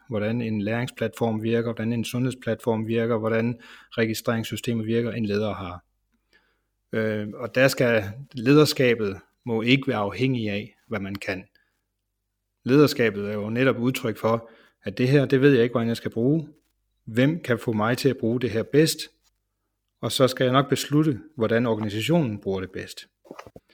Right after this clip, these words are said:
Det, det er det jo her, at lederskabet jo for alvor gør en forskel.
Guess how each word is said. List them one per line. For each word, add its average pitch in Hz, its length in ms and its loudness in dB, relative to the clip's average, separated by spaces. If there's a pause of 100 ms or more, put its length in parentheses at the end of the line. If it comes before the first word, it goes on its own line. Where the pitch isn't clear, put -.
(360)
Det, 147 280 2 (320)
det 156 140 4
er 135 140 4
det 113 160 0
jo 104 300 -2 (200)
her, - 180 2
at 104 60 -4
lederskabet 107 600 -2
jo 95 220 -6
for - 140 -4
alvor 104 240 -2
gør 95 160 -8
en 95 100 -8
forskel. - 440 -10